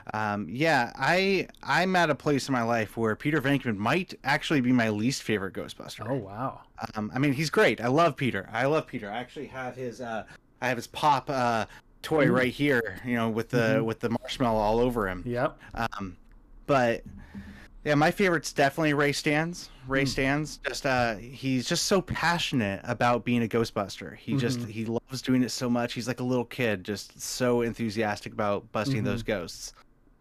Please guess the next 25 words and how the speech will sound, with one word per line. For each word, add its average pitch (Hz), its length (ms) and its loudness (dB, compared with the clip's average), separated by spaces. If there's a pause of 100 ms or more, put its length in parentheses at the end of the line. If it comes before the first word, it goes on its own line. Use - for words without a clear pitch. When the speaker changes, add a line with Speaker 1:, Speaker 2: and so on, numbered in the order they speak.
(120)
Speaker 1:
And, 95 280 -2
uh, 95 280 -2 (460)
you 123 100 0
know, 123 260 2
uh, 107 420 0 (100)
big 131 180 0
fan 139 220 2
of 117 80 -2
Egon. 151 600 4
You 143 80 -2
know, 143 140 4
Egon 135 340 4
might 120 100 6
Speaker 2:
Yep. 123 100 2
Speaker 1:
be 127 60 2
my 127 140 4
number 120 220 2
two, 143 440 0
just - 220 -8
Speaker 2:
All 127 60 0
right. - 40 -2
Speaker 1:
because 117 360 2
he's, 113 400 -8 (600)
he's 135 200 -2
just, 151 220 -4